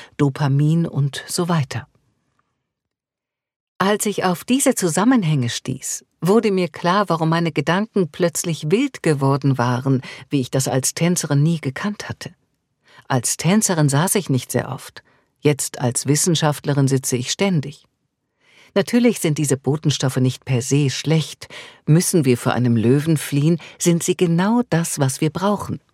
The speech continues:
Bleiben sie aber zu lange im Blut und werden nicht gebraucht, kocht der Körper quasi in seiner eigenen Brühe.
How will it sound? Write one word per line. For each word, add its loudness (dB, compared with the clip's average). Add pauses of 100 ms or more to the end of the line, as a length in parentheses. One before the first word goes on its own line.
(480)
Bleiben 2
sie 0
aber -2
zu -4
lange 2
im -2
Blut -4
und -2
werden 0
nicht -2
gebraucht, -8 (300)
kocht -2
der -2
Körper -4
quasi -4
in -4
seiner -4
eigenen -2
Brühe. -4